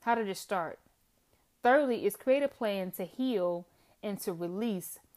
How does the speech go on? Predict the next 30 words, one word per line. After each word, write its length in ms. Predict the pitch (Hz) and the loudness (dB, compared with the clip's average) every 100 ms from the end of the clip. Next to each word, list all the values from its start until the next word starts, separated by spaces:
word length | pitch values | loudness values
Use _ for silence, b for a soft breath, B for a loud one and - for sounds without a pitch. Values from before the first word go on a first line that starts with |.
| _ | _
so 160 | - 202 | -6 -4
you 160 | 180 | -2
can 120 | 208 208 | -2 -2
begin 360 | 190 185 190 | -2 -4 -4
to 80 | 185 | -6
do 140 | 165 | -6
some 180 | 180 190 | -8 -8
things 260 | 175 180 170 | -8 -8 -4
differently. 460 | 196 196 180 160 170 _ _ _ _ _ _ _ _ - | -4 -4 -10 -16 -20 _ _ _ _ _ _ _ _ -12
All 80 | 180 | -4
right? 300 | 190 220 220 b | 0 -2 -4 b
So 140 | - 247 | 2 4
if 140 | 220 | 6
you're 100 | 294 | 2
struggling 680 | 269 - 277 294 294 262 226 | -2 2 6 6 4 2 4
with 220 | 214 175 | 2 2
getting 280 | 165 233 233 | 2 2 4
your 140 | 214 | 2
life 280 | 202 190 226 | 2 2 0
together, 360 | 202 170 175 165 | -4 -4 -6 -4
if 200 | - 160 | -6 -4
you, 300 | 220 262 254 b b b | -2 0 -2 b b b
you 80 | - | 2
know, 140 | 262 196 | 4 6
really 300 | 190 302 302 | 6 4 6
don't 300 | 254 247 208 | 6 6 2
know 360 | 233 220 175 170 | 4 2 0 0
what 240 | 190 214 | 0 0
to 80 | 208 | -2
do 420 | 170 214 165 165 | -4 -2 -2 -8